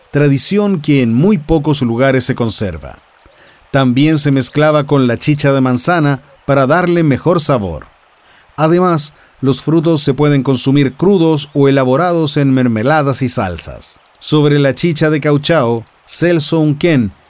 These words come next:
que en su juventud trabajó en Chiloé continental, nos relataba.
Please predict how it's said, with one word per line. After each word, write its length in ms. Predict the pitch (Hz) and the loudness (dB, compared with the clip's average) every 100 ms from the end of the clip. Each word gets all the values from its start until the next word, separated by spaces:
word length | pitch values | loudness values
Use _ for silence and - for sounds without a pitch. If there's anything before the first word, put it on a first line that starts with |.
| - | -6
que 140 | 147 | 0
en 80 | 147 | 2
su 160 | 147 139 | 0 -2
juventud 540 | 143 131 120 - 208 | -2 -2 -2 -2 -2
trabajó 480 | 147 117 101 - 160 | -2 -4 -4 0 2
en 140 | 135 123 | 2 0
Chiloé 420 | 120 104 135 151 | -2 -2 0 0
continental, 800 | 135 123 117 110 - 151 139 117 - - - | -2 -2 -2 -2 -2 0 0 -4 -12 -14 -2
nos 180 | 151 147 | 0 0
relataba. 720 | 156 160 147 143 95 71 | 0 0 0 -2 -4 -8